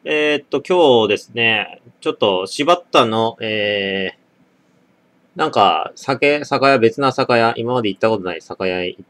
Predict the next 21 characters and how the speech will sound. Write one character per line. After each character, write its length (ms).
て 140
き 140
ま 100
し 220
て、 260
え 420
ー 60
っ 20
と、 100
折 240
衷 160
梅 200
で 80
す 160
ね。 240
え 400
ー、 20
の、 320
通 220
常 160
の 180